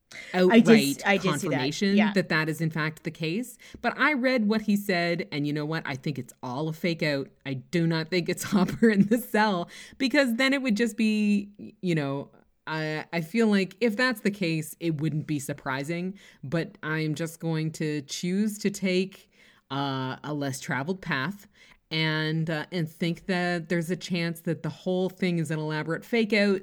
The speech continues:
Speaker 2: and that, uh, Hopper, while still alive, is not the one in that, behind that door.
Speaker 1: So in addition to,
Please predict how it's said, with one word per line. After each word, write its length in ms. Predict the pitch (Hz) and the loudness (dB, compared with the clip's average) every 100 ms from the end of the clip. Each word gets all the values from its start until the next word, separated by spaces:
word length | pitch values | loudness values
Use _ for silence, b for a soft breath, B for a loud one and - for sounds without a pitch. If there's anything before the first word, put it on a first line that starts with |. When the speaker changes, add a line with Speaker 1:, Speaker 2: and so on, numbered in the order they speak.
| - | -2
Speaker 2:
and 220 | 170 160 | -2 0
that, 400 | 156 147 147 143 - B B B | 0 -2 -4 -8 -14 B B B
uh, 280 | 131 135 127 | -6 -4 -4
Hopper, 500 | - 175 160 165 151 | -6 -4 -4 -4 -4
while 280 | 143 139 135 | -4 -4 -4
still 300 | - 156 143 | -4 -4 -4
alive, 540 | 143 143 139 135 127 | -2 -2 -2 -4 -6
is 220 | - 139 | -8 -8
not 320 | 151 143 131 131 | -6 -6 -6 -6
the 80 | |
one 220 | 135 131 127 | -6 -4 -6
in 100 | 127 | -6
that, 220 | 117 98 _ _ | -6 -10 _ _
behind 320 | 117 131 143 123 | -12 -8 -6 -6
that 140 | 113 | -8
door. 260 | 123 - - _ _ B B B | -10 -12 -18 _ _ B B B
Speaker 1:
So 180 | - 262 | 0 2
in 200 | 262 285 | 4 4
addition 520 | 294 277 311 381 381 | 4 2 -4 -4 -6
to, 680 | 370 311 277 262 254 254 240 | -2 0 2 4 2 0 -4